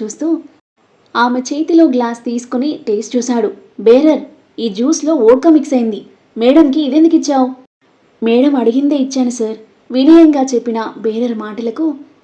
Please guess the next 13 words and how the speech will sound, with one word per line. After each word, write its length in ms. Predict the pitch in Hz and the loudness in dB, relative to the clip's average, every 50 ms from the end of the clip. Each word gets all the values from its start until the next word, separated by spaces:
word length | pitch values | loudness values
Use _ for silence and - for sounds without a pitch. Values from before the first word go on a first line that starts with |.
| - 262 | 0 2
తల 140 | 262 302 311 | 2 2 2
పట్టుకున్నాడు 560 | 311 285 262 277 262 247 233 226 226 226 233 | 0 -2 -4 -4 -6 -6 -6 -4 -2 -2 -2
విశ్వ. 400 | 208 208 202 - - 226 202 - - _ _ _ _ _ _ - - | -2 -4 -8 -8 -10 -10 -10 -10 -14 _ _ _ _ _ _ -10 -4
"బేరర్, 420 | 214 240 254 269 294 302 294 262 | 0 0 2 2 2 0 0 -2
two 460 | - - - _ - 294 311 330 330 320 | -6 -10 -16 _ -6 -2 2 2 4 6
more 180 | 330 330 339 262 | 6 4 4 2
juice, 600 | 269 277 262 254 262 - - _ _ _ - 254 | 0 0 0 -2 -2 -4 -18 _ _ _ -4 -4
one 100 | 247 247 | -4 -4
for 280 | 262 269 285 269 254 269 | -4 -4 -2 -2 0 0
me, 80 | 302 349 381 - - _ _ _ - 262 269 | 0 -2 -4 -6 -14 _ _ _ -6 -4 -4
one 140 | 269 269 269 | -4 -2 -2
for 100 | 330 330 | -2 0
బావా," 380 | 269 254 240 233 220 226 - | 0 -2 -4 -4 -4 -8 -10